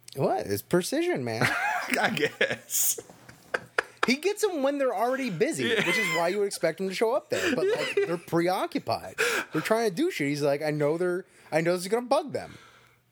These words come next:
Speaker 2: What a, I feel like there's a m-, a, a movie or something that, like, they know that somebody's gonna show up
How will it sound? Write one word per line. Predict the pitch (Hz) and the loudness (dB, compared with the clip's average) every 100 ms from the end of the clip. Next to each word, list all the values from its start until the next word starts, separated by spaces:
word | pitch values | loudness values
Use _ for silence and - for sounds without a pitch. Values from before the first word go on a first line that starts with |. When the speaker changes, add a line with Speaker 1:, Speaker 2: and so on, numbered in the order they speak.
| _ | _
Speaker 2:
What | - 135 320 | -4 0 0
a, | 392 247 175 135 110 | 0 2 2 2 0
I | |
feel | 131 392 | 0 0
like | 254 | 0
there's | 165 156 | 0 0
a | |
m-, | 123 104 107 | -2 0 0
a, | 110 104 | 0 2
a | 104 | 0
movie | 117 131 135 | 0 0 0
or | 110 | 0
something | 101 - 113 113 107 | 0 0 0 -2 0
that, | 104 - | 0 0
like, | 101 92 - 113 | 0 0 -2 -2
they | 117 123 | 0 2
know | 110 113 113 | 0 0 0
that | 92 | -2
somebody's | - 110 101 98 | -2 0 2 0
gonna | 110 92 | -2 -2
show | - 107 104 95 | 0 2 2 0
up | 104 92 | -2 -2